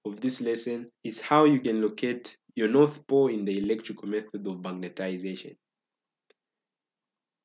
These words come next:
If you can recall, we never looked at how we can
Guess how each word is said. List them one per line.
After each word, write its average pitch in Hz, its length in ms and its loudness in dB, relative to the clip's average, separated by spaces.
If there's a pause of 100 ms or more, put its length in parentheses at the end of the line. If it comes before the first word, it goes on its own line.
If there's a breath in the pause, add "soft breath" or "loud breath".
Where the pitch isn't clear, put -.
(340)
If 127 100 -4
you 147 120 0
can 151 180 8
recall, 147 320 6
we 151 140 10
never 147 440 6
looked 131 300 0
at 101 220 -2
how 135 240 4
we 135 140 6
can 98 420 -2